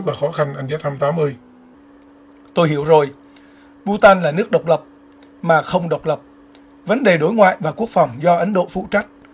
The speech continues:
Speaker 2: Vào Bhutan, phải xin cả thảy ba loại giấy phép. Thứ nhất là giấy phép vượt qua đường nội biên, nghĩa là vùng biên cảnh Đông Bắc Ấn Độ giáp với Bhutan. Thứ hai, giấy phép đặt chân lên đất Bhutan. Chưa kể giấy phép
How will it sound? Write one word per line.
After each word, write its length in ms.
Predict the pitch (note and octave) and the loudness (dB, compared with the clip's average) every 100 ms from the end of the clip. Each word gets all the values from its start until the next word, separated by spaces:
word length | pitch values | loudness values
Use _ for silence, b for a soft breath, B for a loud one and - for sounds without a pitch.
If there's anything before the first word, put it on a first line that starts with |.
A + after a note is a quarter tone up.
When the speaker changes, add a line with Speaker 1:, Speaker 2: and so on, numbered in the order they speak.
| - - - - | -20 -20 -20 0
Speaker 2:
Vào 220 | E3 D#3+ | 4 4
Bhutan, 420 | F3 G3 G3 E3+ - _ - | 2 4 4 4 -2 _ -6
phải 200 | - D#3+ | 0 0
xin 220 | G3 F#3 | 0 -4
cả 140 | E3 D3 | -2 -2
thảy 200 | C#3+ D#3+ | -2 2
ba 160 | F3+ | 2
loại 200 | F3 - | 2 0
giấy 100 | F3+ | -2
phép. 220 | - G#3 - - b b b b | 0 -2 -4 -18 b b b b
Thứ 100 | C4 | -2
nhất 200 | B3+ D4+ - | 0 -2 -2
là 120 | F3 | 0
giấy 180 | D3 E3+ | 0 0
phép 180 | A3+ - | -2 -2
vượt 200 | D#3+ D#3 | -2 -2
qua 140 | - F#3 | 2 2
đường 200 | D3+ C#3+ | 2 -2
nội 120 | E3+ | -2
biên, 260 | F#3 F#3 D#3+ - | 2 0 -2 -10
nghĩa 160 | E3+ G#3 | -6 0
là 100 | F#3 | 0
vùng 260 | D3 C#3 D3 | -2 -6 -6
biên 160 | E3 | -6
cảnh 240 | D#3+ D3 E3+ | -4 -6 -6
Đông 140 | E3 | -4
Bắc 160 | F3+ - | -6 -4
Ấn 160 | G3 | 0
Độ 200 | F3+ D#3+ - - | 0 0 -4 -4
giáp 260 | F3 - | -2 -2
với 180 | F3 F#3+ | -4 -6
Bhutan. 420 | E3 D#3+ E3+ D3+ - - b b b b b | -6 -2 0 -2 -6 -20 b b b b b
Thứ 140 | A#3+ B3+ | 0 6
hai, 300 | G#3 F#3 - b b b F3+ | 6 6 2 b b b -4
giấy 120 | A#3+ | 0
phép 200 | C4 A#3 | 2 2
đặt 120 | D#3+ | -2
chân 180 | - G3 | 0 0
lên 140 | F#3 F#3 | 0 -2
đất 180 | A3 | -2
Bhutan. 360 | - F3 F3 D#3 - - b b b | -2 2 4 2 -4 -20 b b b
Chưa 160 | - A3 | -2 0
kể 180 | E3+ C#3+ | 0 0
giấy 160 | E3 | 0
phép 140 | G3+ | -2